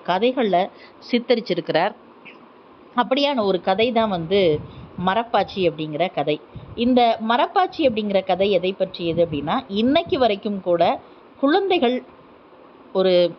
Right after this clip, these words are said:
அனுபவிச்சுட்டு இருக்கக்கூடிய ஒரு பிரச்சனையை பற்றி பேசக்கூடிய ஒரு கதை தான். ஆம்,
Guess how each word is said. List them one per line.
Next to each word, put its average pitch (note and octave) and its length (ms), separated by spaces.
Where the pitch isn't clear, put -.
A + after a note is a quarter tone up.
அனுபவிச்சுட்டு D4 540
இருக்கக்கூடிய G3 640
ஒரு E3+ 260
பிரச்சனையை G#3+ 460
பற்றி F#3+ 380
பேசக்கூடிய E3+ 580
ஒரு D#3+ 300
கதை D#3+ 240
தான். D#3 300
ஆம், E3 480